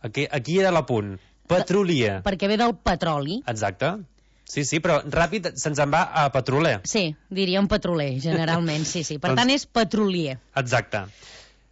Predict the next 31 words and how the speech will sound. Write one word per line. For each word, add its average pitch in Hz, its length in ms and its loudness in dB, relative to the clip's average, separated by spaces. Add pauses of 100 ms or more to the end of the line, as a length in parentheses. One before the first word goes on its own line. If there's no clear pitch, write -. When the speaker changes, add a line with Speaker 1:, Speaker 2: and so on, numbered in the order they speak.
Speaker 2:
Molt 277 240 4
bé, 269 100 6
doncs 302 240 4
anem 285 180 4
a 370 60 2
parlar 302 400 2
de 320 240 2
gentilicis. 262 1040 0
Eh, 214 120 2
com 220 200 2
diem, 226 320 4
eh, 226 60 2
a - 20 -2
vegades 233 320 0
tenim 226 320 0
pobles 220 320 0
al 214 160 0
costat 220 460 -2
que 240 160 2 (120)
tenen 202 300 0
noms 208 240 0
complicats 196 560 -2
i 214 80 -2
que 196 80 2
no 190 100 2
coneguem 190 640 0
o 175 160 0
no 185 160 0
coneixem 208 400 0
aquests, 175 320 -2
eh, 175 140 2